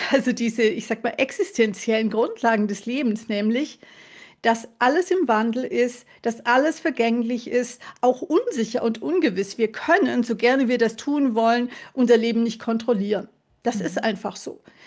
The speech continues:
Speaker 1: Das heißt nicht, dass wir nicht versuchen können, natürlich bestimmte Dinge in positive Bahnen zu lenken. Das sollten wir auch tun. Aber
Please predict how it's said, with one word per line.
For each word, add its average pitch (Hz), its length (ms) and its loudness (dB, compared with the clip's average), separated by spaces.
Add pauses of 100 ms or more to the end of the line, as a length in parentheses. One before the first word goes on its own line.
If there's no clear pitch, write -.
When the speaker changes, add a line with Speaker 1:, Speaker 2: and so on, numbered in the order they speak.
(160)
Speaker 1:
Das - 180 -4
heißt 240 220 0
nicht, 339 200 6
dass 269 180 2
wir 240 100 6
nicht 226 240 0
versuchen 240 600 2
können, 254 540 2
natürlich 233 380 0
bestimmte 220 420 -4
Dinge 196 260 -6
in 202 140 -4
positive 208 540 -4
Bahnen 277 400 2
zu - 180 -4
lenken. 269 320 0
Das 214 160 -2
sollten 226 380 -2
wir - 160 0
auch 185 100 -8
tun. 262 580 -4
Aber 302 520 6